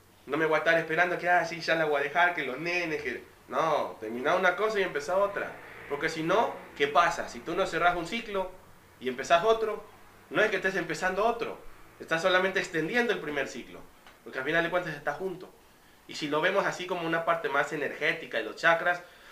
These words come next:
pues ahora sí que las energías de este ciclo que está ya mal, se juntan con tu otro ciclo que según va bien, y llega un punto que también se va a viciar. Entonces, ese es un problema.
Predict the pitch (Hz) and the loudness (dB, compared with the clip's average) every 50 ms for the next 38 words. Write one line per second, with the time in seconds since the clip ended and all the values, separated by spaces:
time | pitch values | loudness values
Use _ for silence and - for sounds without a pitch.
0 | - - 127 120 151 143 147 147 160 165 170 156 143 - - 131 123 117 - - | -14 -12 -8 -4 -2 -2 -2 -2 -2 -4 -2 -2 -2 -2 -4 -6 -6 -8 -8 -8
1 | 143 147 156 170 190 - - - - - - - - - 107 110 113 127 151 165 | -6 -2 -2 -2 -2 -4 -10 -18 -20 -20 -20 -20 -12 -8 -4 -2 2 2 2 2
2 | 156 185 180 180 214 220 214 - 185 170 165 - 139 117 - - 135 131 127 143 | 2 -2 -2 -2 -4 -6 -8 -6 -6 -6 -4 -4 -6 -8 -4 -2 0 0 2 2
3 | 151 151 170 185 208 202 208 220 - - - - - - - - - 110 - 147 | 2 2 4 4 4 2 0 -4 -8 -12 -16 -20 -20 -20 -18 -14 -12 -10 -6 -4
4 | 160 165 160 160 143 135 127 123 110 110 110 117 123 143 147 147 151 147 - 226 | -4 -2 0 0 0 0 0 -4 -8 -8 -6 -4 -4 -2 -2 -2 -4 -4 -4 -6
5 | 226 - 156 131 107 107 110 - 113 113 131 156 165 165 190 208 240 262 240 233 | -6 -6 -8 -8 -8 -10 -10 -10 -8 -6 -4 -4 4 4 4 4 6 4 2 2
6 | 233 226 - - - - - - 117 131 165 175 190 196 190 208 226 226 214 208 | 2 0 -6 -10 -16 -20 -20 -14 -8 -4 -2 0 0 -2 0 -2 -2 0 0 -2
7 | - 190 - - 185 190 208 208 208 208 208 202 208 208 202 202 - - 269 269 | -2 -2 -2 -2 -2 0 0 -2 -2 -4 -4 -2 -2 -2 -4 -6 -8 -8 -6 -4
8 | - - - - - - _ _ _ - 120 110 - - - - - 208 214 214 | -4 -6 -6 -12 -20 -20 _ _ _ -16 -14 -14 -14 -18 -6 -4 -4 -2 -2 -4
9 | 196 190 170 160 143 135 127 110 - - 147 | -6 -8 -8 -4 -4 -4 -4 -4 -6 -8 -12